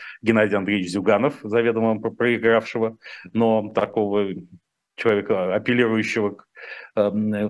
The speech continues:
<clears throat> с-, самым ярким и глубоким чувствам определенных слоев Р Ф народа.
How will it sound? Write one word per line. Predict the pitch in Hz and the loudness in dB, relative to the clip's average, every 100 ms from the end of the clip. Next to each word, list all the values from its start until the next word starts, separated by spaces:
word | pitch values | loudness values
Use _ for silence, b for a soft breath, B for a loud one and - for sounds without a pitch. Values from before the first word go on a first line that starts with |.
| - | -2
<clears throat> | 139 131 120 | -2 -2 -6
с-, | - 113 | -10 -4
самым | - 120 117 | 2 2 2
ярким | 120 120 - 117 | 2 2 2 -2
и | |
глубоким | 110 123 120 117 113 | 0 0 0 -2 -4
чувствам | 113 113 113 113 | -2 -2 0 0
определенных | 110 113 113 107 101 | 0 2 2 0 -2
слоев | 117 107 104 113 | 0 0 0 2
Р | 107 | 0
Ф | 104 | 0
народа. | 110 107 107 143 170 | 0 0 2 0 -4